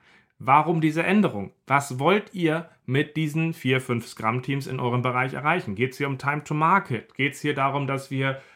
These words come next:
kundenorientierter arbeiten wollen? Wollen wir mit komplexeren Anforderungen unserer Kunden umgehen?“ Weil wenn wir diese Antwort kennen, was die Leute hier erreichen wollen, und zwar eben nicht Agilität als Selbstzweck, dann können wir zusammen eine agile Herangehensweise dem gegenüberstellen, uns die Frage stellen,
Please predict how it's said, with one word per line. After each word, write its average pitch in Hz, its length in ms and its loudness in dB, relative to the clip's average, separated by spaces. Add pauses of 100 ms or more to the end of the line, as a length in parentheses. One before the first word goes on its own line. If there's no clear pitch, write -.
(100)
kundenorientierter 139 1000 4
arbeiten 110 400 -2
wollen? 101 260 -6
Wollen 143 200 4
wir 156 80 0
mit 147 220 -2 (200)
komplexeren 147 680 -2
Anforderungen 139 680 2
unserer 139 260 -2
Kunden 175 380 2
umgehen?“ 107 460 -2 (460)
Weil 131 160 4
wenn 151 140 0
wir 151 100 2
diese 190 540 0
Antwort 147 520 -2
kennen, 147 400 -2
was 139 240 0
die 160 80 -6
Leute 143 280 0
hier 127 100 -2
erreichen 143 300 -2
wollen, 110 180 -2
und 113 100 -6
zwar 127 180 -6
eben 131 180 0
nicht 180 280 -2
Agilität 135 560 -2
als 113 180 -4
Selbstzweck, 139 560 -6 (360)
dann 156 220 0
können 165 220 2
wir 151 100 2
zusammen 135 420 0
eine 120 220 -2
agile 120 460 -2
Herangehensweise 127 760 -2
dem 120 180 0
gegenüberstellen, 139 760 -2
uns 135 120 -4
die 120 120 -4
Frage 120 320 -2
stellen, 131 340 -2